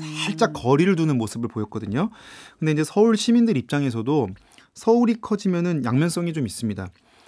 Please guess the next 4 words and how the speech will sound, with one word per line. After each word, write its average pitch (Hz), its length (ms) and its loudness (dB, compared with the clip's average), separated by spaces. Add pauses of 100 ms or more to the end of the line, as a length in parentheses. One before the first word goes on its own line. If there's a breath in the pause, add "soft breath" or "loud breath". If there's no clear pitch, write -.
(220 soft breath)
서울 262 420 4
주변부에 196 680 4
있던 127 240 -4
지역은 107 640 -4